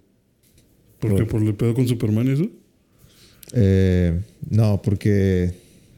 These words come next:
Speaker 2: Black Adam es
Speaker 1: Ujú.
Speaker 2: un villano original del, de los cómics de Shazam.
Speaker 1: Ujú.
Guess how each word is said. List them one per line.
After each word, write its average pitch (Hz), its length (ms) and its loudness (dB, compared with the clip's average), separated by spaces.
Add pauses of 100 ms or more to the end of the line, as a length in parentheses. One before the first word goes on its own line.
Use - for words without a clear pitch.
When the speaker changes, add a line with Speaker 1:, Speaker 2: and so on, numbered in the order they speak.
(1300)
Speaker 2:
Black 107 260 0
Adam 135 380 2 (420)
es 104 220 2
Speaker 1:
Ujú. 107 80 4
Speaker 2:
un 104 420 2 (400)
villano 104 480 2 (600)
original 90 540 -2 (200)
del, 85 480 0 (100)
de 85 100 -2
los 80 340 -6
cómics 95 500 -2
de 87 100 0
Shazam. 92 420 -2 (160)
Speaker 1:
Ujú. 113 280 0